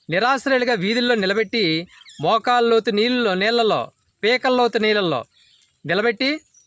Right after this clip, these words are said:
వాళ్ళని ప్రాణాలని పణంగా పెట్టి మీరు సంపాదించుకోవడానికి ప్రయత్నించి,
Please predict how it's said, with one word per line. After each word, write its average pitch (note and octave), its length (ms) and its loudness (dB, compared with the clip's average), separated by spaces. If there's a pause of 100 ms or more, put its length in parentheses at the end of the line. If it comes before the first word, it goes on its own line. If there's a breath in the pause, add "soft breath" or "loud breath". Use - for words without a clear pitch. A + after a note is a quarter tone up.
(560 loud breath)
వాళ్ళని B3+ 340 2
ప్రాణాలని A#3 920 0 (320)
పణంగా B3 320 0
పెట్టి A#3 340 -2
మీరు G3+ 180 0
సంపాదించుకోవడానికి G3+ 880 -2
ప్రయత్నించి, G3+ 600 -4